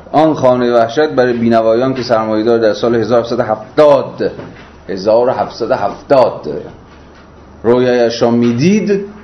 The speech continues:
چند سال بعد در شکل کارگاه غول‌پیکر برای خود کارگر صنعتی پا به عرصهٔ وجود گذاشت. نام آن کارخانه بود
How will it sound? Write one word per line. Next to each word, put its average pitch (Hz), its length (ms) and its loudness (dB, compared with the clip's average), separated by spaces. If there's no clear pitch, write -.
چند 123 320 0
سال 95 360 0
بعد 143 380 4
در 104 140 2
شکل 113 360 -6
کارگاه 95 840 0
غول‌پیکر 95 920 0
برای 92 840 0
خود 117 680 0
کارگر 90 720 0
صنعتی 92 840 -4
پا 117 280 0
به 110 360 0
عرصهٔ 90 500 -6
وجود 85 400 -8
گذاشت. - 460 -20
نام 131 260 0
آن 120 260 -2
کارخانه 82 440 -4
بود 76 140 -18